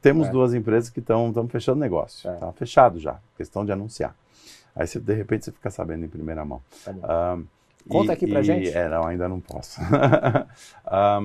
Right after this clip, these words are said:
Speaker 1: e, então, a gente já vendeu empresas, evidentemente, a gente teve write-offs também, né? Então, empresas que não vão bem, a gente acaba,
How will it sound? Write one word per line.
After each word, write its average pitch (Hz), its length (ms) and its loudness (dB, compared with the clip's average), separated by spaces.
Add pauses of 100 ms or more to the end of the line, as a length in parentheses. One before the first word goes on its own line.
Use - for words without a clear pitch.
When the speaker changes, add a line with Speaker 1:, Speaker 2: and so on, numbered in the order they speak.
(140)
Speaker 1:
e, 113 460 -6
então, 120 260 -2
a 113 60 -4
gente 104 280 -6
já 92 140 0
vendeu 92 360 -2
empresas, 107 380 0
evidentemente, 95 540 -8
a 90 60 -6
gente 90 180 -12
teve 82 240 -8
write-offs 82 540 -2
também, 85 420 -8
né? 82 180 -8
Então, 85 220 -10
empresas 82 280 -8
que - 100 -14
não 80 160 -10
vão 80 180 -12
bem, 78 240 -10
a 76 60 -12
gente 76 220 -14
acaba, 76 340 -8